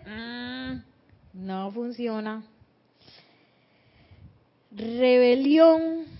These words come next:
sentimiento de preocupación. Preocupación. ¿Alguien puede estar preocupado y feliz?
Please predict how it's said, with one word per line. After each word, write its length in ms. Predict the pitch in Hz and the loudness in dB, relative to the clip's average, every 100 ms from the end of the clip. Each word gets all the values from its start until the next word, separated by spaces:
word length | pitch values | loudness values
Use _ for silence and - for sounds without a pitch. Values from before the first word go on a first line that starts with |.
| - _ - _ | -20 _ -20 _
sentimiento 1120 | 294 285 269 - 277 277 311 349 349 311 339 | -2 -2 -4 -2 -2 -2 -2 -2 -2 -4 0
de 160 | 302 269 | 4 2
preocupación. 1400 | 254 240 220 214 208 - - 254 269 269 214 185 165 170 - _ _ _ _ - _ - - - - - - | 2 -2 -2 -4 -6 -6 -10 -4 -2 -2 -4 -8 -14 -18 -20 _ _ _ _ -20 _ -20 -20 -20 -20 -20 -10
Preocupación. 800 | 185 190 196 185 180 214 196 202 | -8 -8 -8 -6 -8 -8 -8 -6
¿Alguien 460 | 220 233 285 302 - - - - - | -6 -4 -4 -6 -10 -18 -16 -16 -6
puede 200 | 240 254 | -2 -2
estar 380 | 262 262 254 - | 0 0 -2 -2
preocupado 680 | 240 226 196 196 214 214 226 | 0 0 -2 -4 0 2 0
y 100 | 226 | -2
feliz? 400 | 208 202 226 | -6 -6 -6